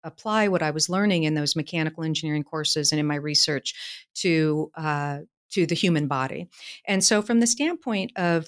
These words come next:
tissue engineering of musculoskeletal tissues, my focus has been, how do we better mimic the environment inside our body in vivo with respect to what are the actual mechanical loads?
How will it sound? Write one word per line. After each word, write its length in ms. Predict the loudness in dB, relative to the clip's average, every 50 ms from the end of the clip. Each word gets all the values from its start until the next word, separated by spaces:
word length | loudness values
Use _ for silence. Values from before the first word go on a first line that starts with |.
| -6 -6
tissue 360 | -2 0 2 2 2 2 4
engineering 640 | 4 4 4 4 2 2 4 4 4 4 4 2 2
of 260 | 2 0 0 -2 -2
musculoskeletal 920 | -2 0 0 0 0 0 0 0 0 0 0 2 0 0 0 -2 -6 -10 -8
tissues, 580 | -4 -2 0 0 2 2 2 0 0 0 -2 -2 -4 -6 -14 -14 -16 -10 -4
my 160 | -2 0 0 0
focus 440 | 2 0 0 0 2 2 2 2 2
has 180 | 2 0 0
been, 500 | 0 0 0 2 2 2 2 2 0 -2 -6 -8
how 260 | -8 -4 -2 0 2
do 120 | 2 2
we 200 | 2 2 2 0
better 380 | 0 -2 -2 0 0 2 2 2
mimic 640 | 4 4 4 4 2 2 0 -2 -6 -12 -20 -20 _ _ _ _ _ _ _ -4
the 520 | 0 2 2 4 4 4 4 2 2 -2 -2
environment 800 | 0 0 2 2 2 2 2 4 4 4 4 4 2 2 0 0
inside 520 | -2 0 2 2 4 4 4 2 2 2 2
our 140 | 2 0 0
body 440 | 0 -2 -2 -2 -2 -4 -4 -4
in 280 | -2 0 2 4 4 4
vivo 580 | 4 4 4 2 2 0 -2 -2 -4 -6 -8 -10 _ _ _ _ _ _ -4
with 220 | -2 -2 0 0 2
respect 500 | 2 2 2 2 2 0 0 -2 _ -6
to 560 | -2 2 2 4 4 4 4 4 4 2 -2 _
what 240 | -6 -2 0 2 2
are 100 | 2 2
the 140 | 4 4 4
actual 380 | 2 2 0 0 2 2 4
mechanical 720 | 4 2 0 -2 -4 -4 -2 -2 -2 -4 -4 -8 -6 -2
loads? 640 | 0 2 4 4 4 4 2 2 2 2 2 0